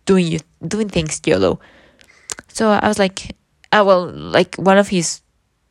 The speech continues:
one of the dudes that was on his group, it's like, "Hey, like, yeah, yeah, yeah, go, like, pass, go ahead," because it was pretty crowded. So he, like, said, like, "Oh, yeah, yeah, go ahead," which didn't make sense, actually, because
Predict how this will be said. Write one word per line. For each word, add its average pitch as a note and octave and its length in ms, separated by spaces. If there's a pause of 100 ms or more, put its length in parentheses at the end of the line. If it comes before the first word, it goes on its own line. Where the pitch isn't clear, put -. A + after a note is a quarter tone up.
(140)
one A#3 180
of B3+ 100
the F#3+ 80
dudes E3 380
that F3+ 140
was E3 300
on F3 160
his F#3+ 240
group, G3 240 (340)
it's - 140
like, F#3+ 160
"Hey, C4+ 240
like, G#3+ 300
yeah, A#3+ 100
yeah, G#3+ 240
yeah, F3+ 80
go, F#3+ 400 (800)
like, F3+ 300 (160)
pass, F3+ 420
go F#3+ 160
ahead," F3 300 (220)
because F#3 340
it - 100
was F#3+ 160
pretty F#3+ 240
crowded. E3 420
So F3 160
he, E3+ 220
like, E3 240 (220)
said, F3 160
like, F3 160
"Oh, B3 100
yeah, G3+ 220
yeah, E3+ 200
go E3+ 200
ahead," F#3 280 (840)
which F#3+ 320 (140)
didn't G3+ 240
make F3 200
sense, D#3+ 300
actually, E3 260
because E3 380